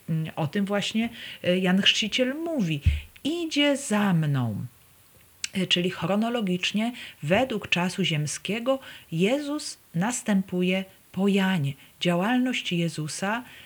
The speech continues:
ym, nastąpi po działalności Jana Chrzciciela. Tak bardzo też wyraźnie wskazują na to Ewangelie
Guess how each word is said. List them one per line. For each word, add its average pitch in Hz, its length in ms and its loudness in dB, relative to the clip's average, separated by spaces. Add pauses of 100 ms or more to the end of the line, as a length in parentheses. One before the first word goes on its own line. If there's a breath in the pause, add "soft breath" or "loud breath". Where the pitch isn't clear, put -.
(220 loud breath)
ym, 160 500 -2
nastąpi 190 600 0
po 190 300 0
działalności 160 920 0 (200 loud breath)
Jana 151 280 0
Chrzciciela. 147 580 -2
Tak 139 200 -8
bardzo 156 280 -2
też - 240 -2 (260 loud breath)
wyraźnie 165 600 4
wskazują 156 480 -4
na 151 180 -2
to - 160 -4
Ewangelie 151 580 -2